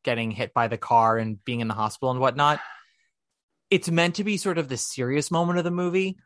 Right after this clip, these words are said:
but they treat it with the same amount of respect as they do the rest of the movie. So for anyone who does not know Christmas on the Square, first of all, pause this podcast and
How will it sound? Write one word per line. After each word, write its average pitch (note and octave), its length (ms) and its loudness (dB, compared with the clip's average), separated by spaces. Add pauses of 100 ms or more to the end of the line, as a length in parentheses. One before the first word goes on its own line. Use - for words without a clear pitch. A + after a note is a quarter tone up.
(120)
but D#3+ 120 2
they D3+ 120 2
treat D3+ 380 -2
it E3 300 2
with C#3 340 -2
the C#3+ 100 0
same C#3 360 -2
amount B2+ 460 0
of A#2 240 -4
respect A#2+ 420 -4
as B2 80 -4
they A#2+ 120 -4
do A2+ 180 -6
the A2 80 -2
rest D3 280 2
of B2 100 -2
the A2 80 -8
movie. G#2 420 -10 (800)
So C3 360 2
for F#3+ 120 2
anyone F#3+ 240 4
who D#3+ 100 2
does C3 180 4
not C3 120 0
know A#2+ 120 -2
Christmas - 320 -10
on A2+ 80 -4
the A2 60 -6
Square, A2 320 -6
first B2+ 240 -4
of - 60 -8
all, G#2+ 120 -4
pause A#2+ 300 2
this A#2 140 -8
podcast A2 520 -4
and G#2+ 140 -12